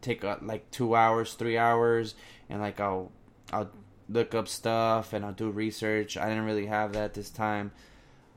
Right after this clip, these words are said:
I also have a lot of family over, so, but hopefully this pod helps some of you out.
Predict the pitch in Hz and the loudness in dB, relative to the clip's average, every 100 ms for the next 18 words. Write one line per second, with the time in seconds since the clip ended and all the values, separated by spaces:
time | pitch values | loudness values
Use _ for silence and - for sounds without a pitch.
0 | - 107 113 117 117 117 101 107 107 - | -2 2 2 0 -4 -4 0 0 0 -2
1 | 113 110 107 107 101 104 104 104 - - | -2 -2 -2 -4 -2 -2 -4 -8 -14 -10
2 | 101 101 104 113 113 156 175 214 208 180 | -6 -6 -4 -4 4 4 4 2 2 0
3 | 180 - - 151 151 151 147 - - - | -2 -4 2 4 6 4 2 -4 -16 -20
4 | - - - 131 127 - 127 131 127 131 | -20 -18 0 2 2 0 -2 0 0 2
5 | 120 117 113 110 107 | 4 4 4 2 -2